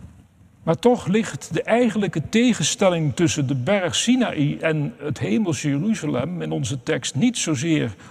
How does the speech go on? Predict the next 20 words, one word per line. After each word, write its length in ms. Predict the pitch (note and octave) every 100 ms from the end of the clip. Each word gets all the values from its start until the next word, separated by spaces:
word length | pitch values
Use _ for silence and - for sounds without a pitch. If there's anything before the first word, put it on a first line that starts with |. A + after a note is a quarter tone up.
| -
op 140 | D3 C#3+
het 120 | C3+
verschil 520 | C#3 - F3 F3+ E3
tussen 300 | D3+ B2 A#2
stof 680 | - - - F#3+ G3+ - -
en 240 | D3+ C#3 A#2
geest. 680 | - C#3 G3+ - - - - - - - - - - - - _ _ - - - _
De 120 | - -
eigenlijke 680 | G#3 D4 C#4+ - F3+ D#3 C#3
tegenstelling 760 | - C4 B3+ - A2 - B2+ C3
waar 160 | D3+ C#3
het 120 | C#3
om 120 | B2
gaat 380 | - A3+ A3+ D#3
is 200 | D3 B2+
die 280 | D#3+ F#3+ F3+ - - - - - - - - - _ _ _ _ -
tussen 380 | - D3 - B2
de 120 | A#2+
heilige 640 | F#2+ C#3+ A#3+ C#4 A#3 D#3+
God 560 | D#3 - G#3+ - -